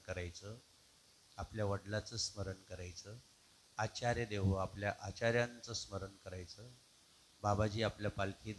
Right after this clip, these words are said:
बसलेले आहे, बाबाजींचं या ठिकाणी स्मरण करायचं. आदरणीय, गेल्या सात दिवसापासून ज्यांचा सहवास आपल्याला लाभला, ज्यांचा अनुग्रह आपल्याला मिळाला, असे आदरणीय,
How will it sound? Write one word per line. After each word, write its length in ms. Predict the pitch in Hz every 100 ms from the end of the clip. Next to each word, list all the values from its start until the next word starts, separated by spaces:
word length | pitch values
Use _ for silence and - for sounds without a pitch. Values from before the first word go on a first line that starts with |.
| 98
बसलेले 400 | 92 - 104 101
आहे, 180 | 95 104
बाबाजींचं 840 | 95 92 98 98 101 101 - 95
या 100 | 98
ठिकाणी 460 | 95 95 95 95 92
स्मरण 480 | - - 95 113 117
करायचं. 600 | 98 90 90 - 101 127 - - - - - - -
आदरणीय, 540 | 107 117 120 127 123
गेल्या 540 | 110 107 104 104 98 98
सात 380 | - 98 98 110 -
दिवसापासून 720 | 101 - 98 98 90 101 98 - - -
ज्यांचा 340 | 98 98 -
सहवास 500 | 90 - 98 107 113
आपल्याला 360 | 110 - 92 92
लाभला, 400 | 92 90 92 87 85 - - - - - - -
ज्यांचा 320 | 107 107 104
अनुग्रह 360 | 104 107 123 117
आपल्याला 380 | - 101 98
मिळाला, 440 | 92 90 87 87 90 - - -
असे 220 | - 107
आदरणीय, 640 | 98 101 113 117 104 95